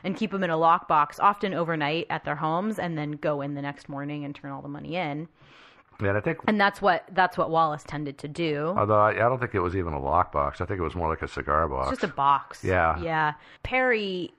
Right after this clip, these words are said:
Speaker 1: apparently being the jerk that he was, um, and he, he knew Julia. They, because I guess Perry and Wallace had been m-, mildly friendly, at least when, when, uh, Perry was doing Wallace's collections.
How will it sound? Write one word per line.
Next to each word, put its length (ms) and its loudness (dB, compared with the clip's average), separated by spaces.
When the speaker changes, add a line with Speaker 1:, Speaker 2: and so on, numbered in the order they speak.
Speaker 1:
apparently 560 -2
being 380 -4
the 80 -6
jerk 300 -6
that 100 -8
he 120 -12
was, 580 2
um, 340 -2
and 100 -6
he, 280 -2
he 180 -4
knew 180 2
Julia. 760 -4
They, 420 -4
because 260 -4
I 60 4
guess 340 0
Perry 380 -2
and 100 -4
Wallace 280 2
had 200 -8
been 260 -6
m-, 240 -8
mildly 480 0
friendly, 420 -2
at 120 -4
least 360 -8
when, 460 -4
when, 340 -2
uh, 180 -2
Perry 320 0
was 180 -2
doing 300 -2
Wallace's 480 -2
collections. 840 -6